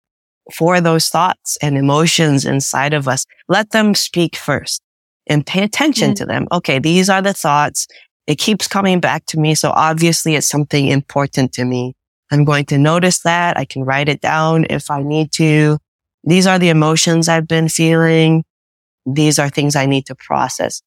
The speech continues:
Speaker 1: So just giving space just to listen and notice, that's important. That's just a spiritual practice we need to be doing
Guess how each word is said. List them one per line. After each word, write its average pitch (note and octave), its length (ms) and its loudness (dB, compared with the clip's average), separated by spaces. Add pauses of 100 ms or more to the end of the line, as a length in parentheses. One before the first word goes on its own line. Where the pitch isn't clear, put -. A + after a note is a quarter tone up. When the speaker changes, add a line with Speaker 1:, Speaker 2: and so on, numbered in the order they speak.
(220)
Speaker 1:
So D#3 220 0
just A3+ 380 -2
giving F#3 500 2
space D#3 360 -2
just C#3+ 200 -4
to C#3 100 -6
listen G3+ 500 0
and D3+ 140 2
notice, C#3+ 460 2 (560)
that's E3 380 -2
important. D3 580 0 (260)
That's C#3 260 -2
just - 240 -4
a C3+ 40 -2
spiritual - 400 -2
practice B2+ 460 -2
we B2+ 100 -2
need B2+ 220 -4
to - 60 -12
be B2 160 -4
doing B2+ 460 2